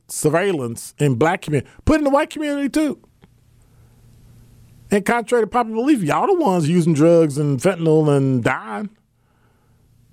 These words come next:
Y'all the ones committing domestic violence and ain't nobody calling nobody because the only breadwinner is the father.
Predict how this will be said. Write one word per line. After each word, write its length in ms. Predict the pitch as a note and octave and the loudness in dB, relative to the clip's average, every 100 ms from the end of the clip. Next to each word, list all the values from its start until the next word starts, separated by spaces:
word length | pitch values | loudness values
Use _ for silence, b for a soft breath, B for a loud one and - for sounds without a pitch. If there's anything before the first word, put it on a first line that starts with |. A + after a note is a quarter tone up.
| _ _ _ _ _ | _ _ _ _ _
Y'all 240 | A#2 D3 | 0 0
the 60 | C#4 | 2
ones 280 | C4 G3 E3 | 0 0 -2
committing 320 | F3 F3 D#3+ | -2 0 0
domestic 340 | D#3 D#3 - | 0 0 -2
violence 380 | C3+ D3 D3+ D3+ | -4 -2 -2 -4
and 100 | C#3+ | -2
ain't 80 | D3+ | 0
nobody 260 | C#3+ C#3+ C3+ | 0 0 -2
calling 300 | D3 D3 C#3 | -2 0 0
nobody 360 | B2+ C3+ C3+ | 0 0 -2
because 300 | C#3+ C3+ C#3 | -6 0 0
the 60 | C3 | 2
only 260 | C3 C#3 B2 | 0 0 -2
breadwinner 760 | F#2+ - D3 D3 C3 C#3+ C3 | -4 0 2 2 2 2 2
is 100 | A#2+ | 0
the 100 | A2 | 0
father. 440 | D3+ D3+ F3 D3+ | -2 -2 -4 -8